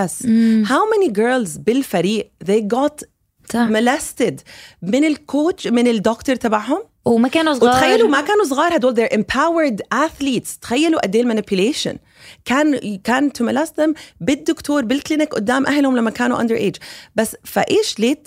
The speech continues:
Speaker 1: صار في شفت كتير بالبادي سيفتي، بتعليم البادي سيفتي، إنه نعم لازم تحكي لأ، بس كتير مهم وبنختم الكتاب فيه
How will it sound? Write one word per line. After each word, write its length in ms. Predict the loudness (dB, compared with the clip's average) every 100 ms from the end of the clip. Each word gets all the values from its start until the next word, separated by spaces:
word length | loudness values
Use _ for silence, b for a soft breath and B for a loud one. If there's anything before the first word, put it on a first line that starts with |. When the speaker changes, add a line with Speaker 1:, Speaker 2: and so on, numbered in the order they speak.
| -10
Speaker 1:
صار 220 | -4 -4
في 160 | -4 -4
شفت 340 | -4 -4 -6
كتير 320 | -8 -6 -4
بالبادي 360 | -4 -2 -2 -2
سيفتي، 320 | -4 -6 -6
بتعليم 320 | -6 -4 -4
البادي 280 | -4 -4 -4
سيفتي، 440 | -4 -6 -6 -8 -10 B B -2
إنه 120 | 0
نعم 360 | 0 0 0 0
لازم 360 | 0 0 -2
تحكي 340 | -4 -8 -4 -2
لأ، 200 | -2 -4 B B B -4
بس 200 | -4 -4
كتير 320 | -4 -2 0
مهم 220 | 2 2
وبنختم 520 | 0 -2 -2 -2 -2
الكتاب 420 | -2 -4 -4 -4
فيه 480 | -4 -6 -4 -2 -4